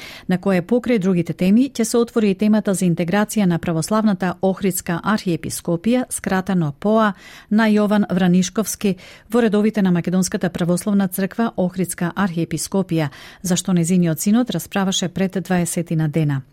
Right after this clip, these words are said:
Според извештаите на српските медиуми, се очекува од заседанието да има соопштение во кое ќе се објасни каков е статусот на поа,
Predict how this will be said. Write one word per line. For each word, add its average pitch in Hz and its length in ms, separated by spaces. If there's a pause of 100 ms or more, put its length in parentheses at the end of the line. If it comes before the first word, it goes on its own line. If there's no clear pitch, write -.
(440)
Според 254 280
извештаите 208 560
на 175 120
српските 202 420
медиуми, 208 480
се 202 160
очекува 185 480
од 165 100
заседанието 175 640
да 185 100
има 165 200
соопштение 196 680 (320)
во 240 120
кое 247 160
ќе 214 160
се 190 100
објасни 196 380
каков 240 360
е 170 60
статусот 196 540
на 143 140
поа, 185 360